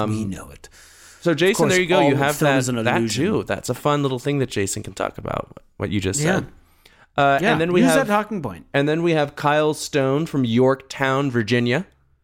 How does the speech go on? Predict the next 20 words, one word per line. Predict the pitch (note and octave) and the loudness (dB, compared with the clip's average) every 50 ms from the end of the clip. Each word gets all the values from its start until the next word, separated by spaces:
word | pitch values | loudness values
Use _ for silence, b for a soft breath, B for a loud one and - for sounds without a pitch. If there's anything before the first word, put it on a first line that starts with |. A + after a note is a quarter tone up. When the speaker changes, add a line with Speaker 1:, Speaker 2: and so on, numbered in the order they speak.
| _ _ _ _ _ _ _ _ _ _ | _ _ _ _ _ _ _ _ _ _
Speaker 2:
Woo! | A#4 C5 C5+ B4+ A4 F#4 D#4+ C#4 | 4 6 6 6 4 2 2 0
Speaker 1:
Have | C4 D3+ | 2 2
you | G3 A#3 | 2 2
heard | C4+ | 0
of | C4+ | 0
Speaker 2:
I've | A3 | 0
never | A3 G#3+ A#3 A3+ | 0 0 2 2
Speaker 1:
Yorktown? | C4+ C4 A#3+ C4+ | 2 2 2 2
Speaker 2:
been | B3 A3 | 2 0
to | F#3+ | 0
Virginia. | E3 D3 B2+ B2+ A#2+ G#2+ G2 - - _ _ _ _ _ _ _ - | 0 -2 -2 -2 -6 -6 -8 -12 -16 _ _ _ _ _ _ _ -20
No. | G2 F#2 G#2 D3+ F3+ - | -14 -12 -12 -12 -8 -4
Speaker 1:
You | D3 D#3 | 0 0
never | G#3 B3+ | 0 2
Speaker 2:
Haven't | C4 | 2
Speaker 1:
been | D#4 D4+ | 2 2
to | D#3 | 2
Speaker 2:
been | |
Speaker 1:
Virginia? | C#3 C#3+ E3+ G3 C4+ E4 | 2 2 2 0 0 0
Speaker 2:
Virginia. | F#3+ C3 F#3+ F#3+ - - - | -2 -4 -6 -8 -10 -14 -16